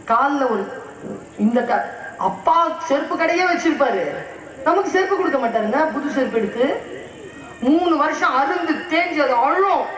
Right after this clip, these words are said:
அதுவும் எப்படி தெரியுமா கொடுப்பாரு? அறாத செருப்பா கொடுப்பாரு. பத்து வருஷம் போட்டாலும் அறாத செருப்பா கொடுப்பாரு. தேஞ்சுதான் இருக்கணும்.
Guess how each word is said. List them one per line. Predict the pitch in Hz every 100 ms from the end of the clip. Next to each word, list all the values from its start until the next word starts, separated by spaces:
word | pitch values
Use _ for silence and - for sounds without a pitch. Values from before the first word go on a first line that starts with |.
| - - - - - -
அதுவும் | 262 381 415
எப்படி | 359 403
தெரியுமா | 403 392 349
கொடுப்பாரு? | 311 320 320 320 339 285 - -
அறாத | - 262 294 339 349 370 349 -
செருப்பா | 277 269 302
கொடுப்பாரு. | 277 233 208
பத்து | 196 - 277 - -
வருஷம் | 330 302 349
போட்டாலும் | 285 262 269 277
அறாத | 254 254 262
செருப்பா | 220 214 233 220
கொடுப்பாரு. | 190 - - - -
தேஞ்சுதான் | 254 285 302 254 254 285 330
இருக்கணும். | 233 208 - - -